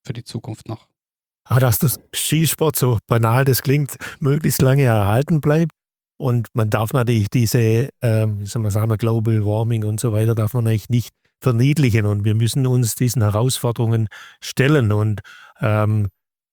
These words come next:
Speaker 2: wir, wir müssen uns diesen, äh, Wettbewerben im nordischen Bereich sehe ich eigentlich weniger die Probleme, weil es uns immer gel-, gelungen wird, äh, sagen wir, äh,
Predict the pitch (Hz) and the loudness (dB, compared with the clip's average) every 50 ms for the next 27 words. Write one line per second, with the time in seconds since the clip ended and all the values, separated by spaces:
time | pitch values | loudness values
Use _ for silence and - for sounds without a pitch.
0 | _ _ _ _ _ _ _ _ _ _ _ _ _ - - 117 110 113 117 110 | _ _ _ _ _ _ _ _ _ _ _ _ _ -4 -2 0 2 2 2 2
1 | 117 117 - 139 123 117 110 - - 131 120 107 - 117 110 107 127 156 139 120 | 0 0 0 0 0 0 0 -2 -2 -2 -2 -2 -2 -4 -4 -4 -4 -4 -4 -4
2 | 113 113 117 117 120 127 120 - 151 135 135 135 139 143 127 139 131 123 135 156 | -4 -6 -4 -2 -2 -2 -2 0 0 2 2 2 2 0 0 -2 -4 -4 -6 -8
3 | 135 147 180 156 117 107 101 120 147 147 139 - 151 139 120 143 123 127 131 135 | -10 -10 -8 -6 -4 -2 -2 -2 -2 -2 -2 -4 -4 -2 0 0 2 2 2 2
4 | 127 - - 123 117 110 104 107 113 107 95 - 104 101 107 117 139 147 151 156 | 2 0 0 0 2 2 2 2 2 0 0 -2 -2 0 0 2 2 4 2 4
5 | 143 156 147 139 - - - - - - - 147 135 139 143 135 - - 135 123 | 4 4 4 2 0 -2 -10 -20 -16 -4 0 2 2 2 2 0 0 -2 -2 -2
6 | - 135 131 135 139 135 123 113 117 113 113 107 - - 123 - - - 135 139 | 0 2 2 2 2 2 2 2 2 2 0 0 0 -2 -4 -2 -2 -2 -2 -2
7 | 123 - 131 117 123 120 143 - _ - 123 110 117 127 131 131 131 120 120 120 | 0 -2 0 0 0 -2 -2 -6 _ -4 -2 0 0 2 2 2 2 2 2 0
8 | 120 113 - - _ _ _ _ _ _ _ _ - 113 110 110 107 - 123 110 | 0 -2 -4 -10 _ _ _ _ _ _ _ _ -2 0 0 2 2 2 0 0
9 | 113 113 107 104 110 117 110 107 104 107 107 | 2 2 2 2 2 2 2 2 0 0 -2